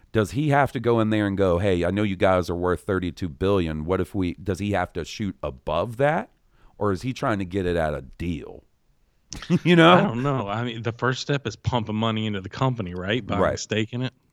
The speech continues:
Speaker 1: Yeah. Yeah. I mean, I, I'm not saying it's not possible, but that would be a large purchase. Um, I, I would feel that Disney might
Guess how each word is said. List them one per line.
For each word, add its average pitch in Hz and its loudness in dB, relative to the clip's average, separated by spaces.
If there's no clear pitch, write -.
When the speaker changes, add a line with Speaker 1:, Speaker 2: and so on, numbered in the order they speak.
Speaker 1:
Yeah. 101 4
Yeah. 151 0
I 123 2
mean, 131 4
I, 98 -2
I'm 131 0
not 165 -4
saying 117 -2
it's 90 -6
not 87 -4
possible, 87 -2
but 73 -8
that 101 4
would 92 0
be 87 0
a 80 0
large 71 -4
purchase. - -12
Um, 80 -2
I, 117 2
I 135 4
would 160 0
feel 113 0
that 101 -2
Disney 98 -2
might 90 -4